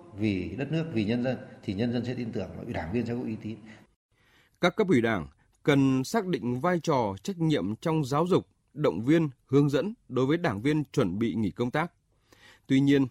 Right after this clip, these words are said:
Speaker 2: đây cũng là biểu hiện của tự diễn biến mà Nghị quyết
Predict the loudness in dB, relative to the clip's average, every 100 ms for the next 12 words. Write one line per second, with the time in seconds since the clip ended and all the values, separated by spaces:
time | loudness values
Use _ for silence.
0 | _ -6 2 4 4 2 -2 0 2 0
1 | -2 0 0 2 2 0 -2 _ _ 0
2 | 0 2 0 -2 0 -2 2 4 4 2
3 | _ -20 _ -4 0 2 2 0 2 2